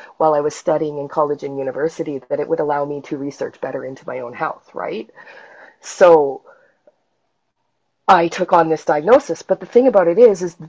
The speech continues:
those little letters at the top of the page, every time you go into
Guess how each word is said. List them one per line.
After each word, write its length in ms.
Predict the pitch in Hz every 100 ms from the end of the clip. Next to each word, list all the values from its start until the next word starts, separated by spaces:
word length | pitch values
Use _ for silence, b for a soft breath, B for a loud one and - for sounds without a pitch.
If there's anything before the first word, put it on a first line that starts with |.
| _
those 340 | - 202 269 262
little 280 | 247 214 175
letters 640 | 185 247 185 160 - - _ _ _ _ _ -
at 140 | 180
the 60 | -
top 280 | - 190 190
of 80 |
the 60 | 170
page, 560 | - 185 202 185 - - _ _ _ _ _ _ _ 214
every 400 | 233 220 208 202
time 440 | - 214 254 208
you 120 | 175
go 180 | 170 185
into 720 | 190 196 - 190 175 165